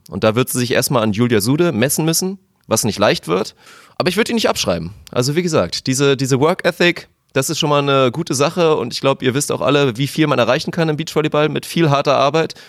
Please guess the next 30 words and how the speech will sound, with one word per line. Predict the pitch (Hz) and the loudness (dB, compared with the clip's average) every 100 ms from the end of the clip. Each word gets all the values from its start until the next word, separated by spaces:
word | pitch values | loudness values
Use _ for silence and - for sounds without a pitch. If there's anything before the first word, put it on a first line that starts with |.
| - - | -20 -6
und | 131 | 0
dass | 131 123 | 0 0
man | 127 123 123 | 0 0 2
da | 120 | 2
auch | - 123 135 | 4 2 0
ein | |
gewisses | 120 131 143 | -2 -2 -4
Talent | - 117 127 139 | -2 0 2 0
auf | 117 | -2
jeden | 123 | 0
Fall | 127 | 0
immer | 120 | 2
mal | 110 | 2
ausmerzen | 95 143 143 143 147 | 2 2 0 0 -4
kann | - 131 135 - - - - - | -2 -2 -2 -10 -20 -20 -20 -18
und | - | -10
von | 123 | -2
daher | 151 92 85 | 0 -2 -2
bin | 113 | -6
ich | 120 | -2
gespannt. | 139 - 90 78 | -2 0 -2 -2
Also | - 95 101 104 | -2 0 0 0
was, | 120 - | 0 0
was | 127 - | -4 0
traust | 151 139 | -2 0
du | |
den | 190 98 | 0 2
beiden | 90 170 | 0 -2
zu, | - | -4
Daniel? | 90 85 85 | -2 -2 -4